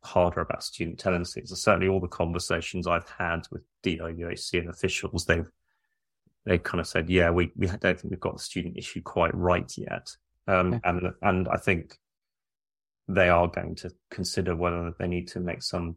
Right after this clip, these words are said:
Speaker 1: substantive revision to allow, for example, uh, P R S student lets
Speaker 2: Mm-hmm.
Speaker 1: have similar fixed terms. Um, because,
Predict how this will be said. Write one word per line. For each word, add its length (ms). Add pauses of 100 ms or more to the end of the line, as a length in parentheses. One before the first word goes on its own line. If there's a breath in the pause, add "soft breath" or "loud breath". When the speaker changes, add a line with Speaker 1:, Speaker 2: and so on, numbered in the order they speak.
Speaker 1:
substantive 720
revision 540 (260)
to 180
allow, 260
for 220
example, 840
uh, 200 (140)
P 140
R 200
S 120
student 400
lets 480 (380)
Speaker 2:
Mm-hmm. 200 (240)
Speaker 1:
have 140
similar 520
fixed 360
terms. 560 (680)
Um, 300 (100)
because, 400